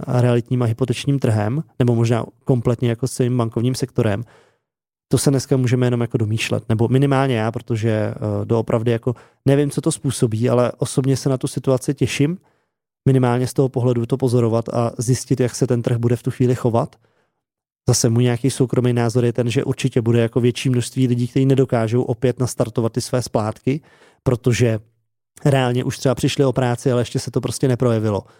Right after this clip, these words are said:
Protože v rámci nějakých záchranných balíčků třeba mají dneska, já nevím, řekněme Kurzarbeit nebo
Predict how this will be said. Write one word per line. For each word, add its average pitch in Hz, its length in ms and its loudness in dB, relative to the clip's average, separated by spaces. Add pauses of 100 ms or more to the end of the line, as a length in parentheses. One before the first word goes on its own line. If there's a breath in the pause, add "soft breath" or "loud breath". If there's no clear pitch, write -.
(260 soft breath)
Protože 123 320 2
v 120 40 4
rámci 113 280 0
nějakých 120 280 -2
záchranných 120 440 0
balíčků 120 480 -2
třeba 117 240 0
mají 113 160 2
dneska, 110 420 -2 (380 soft breath)
já 110 60 4
nevím, 107 180 2
řekněme 113 320 -2
Kurzarbeit 123 640 0
nebo 113 220 -2